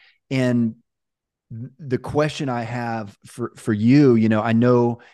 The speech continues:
you just moved up to Oregon, right? So it's really kind of a two-part question. Is one is, how has that change of venue been for you? It, it, or how has it continued to sort of, like, reignite or,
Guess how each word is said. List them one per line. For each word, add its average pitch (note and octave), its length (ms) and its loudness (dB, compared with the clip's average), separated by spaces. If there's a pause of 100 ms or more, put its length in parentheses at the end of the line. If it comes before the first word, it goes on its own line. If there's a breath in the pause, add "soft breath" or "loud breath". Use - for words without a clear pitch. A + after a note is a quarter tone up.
you A#2 140 -6
just A2 180 -6
moved B2 300 2
up A#2 140 -4
to A#2+ 80 -6
Oregon, A2+ 560 -2 (160)
right? A2+ 180 0
So C#3+ 100 0
it's C3 140 0
really G3 220 4
kind D3 180 -2
of A#2+ 60 -2
a A2 60 -2
two-part A#2+ 420 -6
question. A2+ 320 -6
Is G2+ 120 -10
one C3 360 -2
is, A2+ 500 -4 (720 soft breath)
how C3+ 320 -2
has C3 320 -4
that A2+ 280 -4
change A2+ 640 -2
of A2 460 -6
venue G#2+ 760 -2 (880)
been B2 260 4
for A2+ 160 -2
you? G2 460 -4
It, D3 160 -8 (160)
it, - 240 -20
or A#2 480 2 (300 soft breath)
how B2+ 260 0
has B2 300 -2
it A2+ 240 -6
continued B2 540 0
to A#2 120 -4
sort - 400 -6
of, A2 120 -4
like, G#2+ 180 -6
reignite A2+ 880 -4
or, G#2+ 480 -8